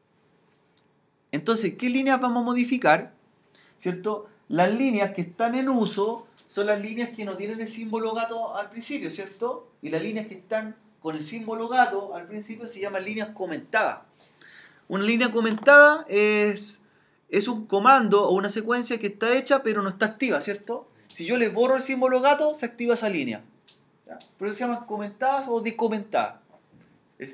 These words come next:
en los, en los archivos de texto de Linux, cual, el símbolo gato representa un bloqueo del comando, ¿cierto? No está activa.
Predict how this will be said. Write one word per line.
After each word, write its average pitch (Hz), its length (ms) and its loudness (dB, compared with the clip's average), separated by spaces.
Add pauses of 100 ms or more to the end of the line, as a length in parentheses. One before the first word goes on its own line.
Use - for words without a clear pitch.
en 165 160 -10
los, 175 500 -4
en 143 140 -10
los 160 100 -6
archivos 220 300 -6
de 214 100 0
texto 240 320 -8
de 226 100 -4
Linux, 269 440 -12 (180)
cual, 175 180 -4 (140)
el - 140 -14
símbolo 220 360 -6
gato 240 220 -2
representa 220 560 -4
un 196 180 -4
bloqueo 196 460 -2
del 233 220 -6
comando, 208 320 -2
¿cierto? 190 320 -14 (320)
No 226 60 -16
está 233 160 -8
activa. 131 280 -12